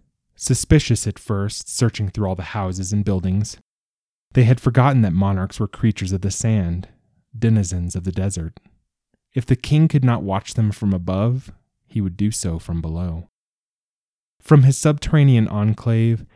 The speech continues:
the king heard their footsteps, felt them live their lives. Grains of sand were the spies that kept him apprised of all that occurred in his kingdom.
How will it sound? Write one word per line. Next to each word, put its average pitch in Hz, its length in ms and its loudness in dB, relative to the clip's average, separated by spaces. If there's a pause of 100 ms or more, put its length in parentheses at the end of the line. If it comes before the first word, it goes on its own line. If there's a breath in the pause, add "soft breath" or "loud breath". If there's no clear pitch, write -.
the 120 100 -2
king 143 280 6
heard 120 280 4
their 104 140 0
footsteps, - 840 -10 (340)
felt - 300 -4
them 95 180 -2
live 92 200 -4
their 87 140 -6
lives. 87 640 -8 (800 soft breath)
Grains 139 400 6
of 117 100 -2
sand 107 480 2
were 104 120 0
the 98 100 -2
spies 95 520 -2
that 95 140 -6
kept - 260 -6
him 101 140 0
apprised 92 760 -4
of 98 120 -4
all 95 160 0
that 90 140 -2
occurred 98 420 -2
in 80 100 -6
his 90 160 -6
kingdom. 85 480 -6